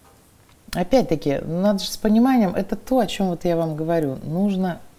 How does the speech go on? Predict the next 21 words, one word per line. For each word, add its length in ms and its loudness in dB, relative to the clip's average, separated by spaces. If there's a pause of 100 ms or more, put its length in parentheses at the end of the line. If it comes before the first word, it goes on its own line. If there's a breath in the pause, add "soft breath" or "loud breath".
(120)
вкладывать 640 -4 (760 soft breath)
душу, 540 -6
надо 360 -2
отдавать 540 0
эту 200 -6
свою 340 -2
любовь. 440 -2
А 120 -4
ты 140 -2
приходишь 640 0
вымотанная, 880 -2 (580 loud breath)
вы-, 480 0
вот 260 -2
выжатая, 640 2
как 420 -4
лимон, 560 2
и 100 -2
тебе 440 2 (400 loud breath)
получается 720 2
как 220 0
бы, 320 2